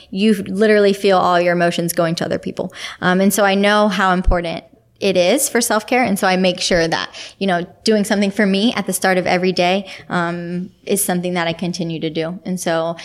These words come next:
people tell me I'm crazy. I work out at six A M, but I'm like, if I don't work out at six A M, I will not be there at five P M 'cause I am exhausted.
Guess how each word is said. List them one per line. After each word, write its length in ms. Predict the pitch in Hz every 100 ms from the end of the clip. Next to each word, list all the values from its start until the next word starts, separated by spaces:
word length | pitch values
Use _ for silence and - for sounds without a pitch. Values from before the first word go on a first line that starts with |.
| - -
people 220 | 214 196
tell 160 | 202
me 100 | 180
I'm 120 | 170 180
crazy. 400 | 220 214 226 208
I 80 |
work 180 | 175 180
out 120 | 170
at 120 | 170 -
six 180 | 185
A 140 | 175 180
M, 260 | 208 214
but 120 | 196 180
I'm 160 | 175
like, 180 | 175 170
if 140 | 190 180
I 100 | 170
don't 180 | 190 180
work 140 | 185
out 120 | 180
at 100 | 175
six 200 | - 185
A 60 | 180
M, 260 | 185 196
I 100 | 180
will 120 | 175 175
not 200 | 165 180
be 140 | 208
there 160 | 208 202
at 120 | 196
five 240 | 190 190
P 120 | 196
M 120 | 190 196
'cause 200 | 190 -
I 180 | 175
am 300 | 175 - 175
exhausted. 640 | - 175 - 175 - -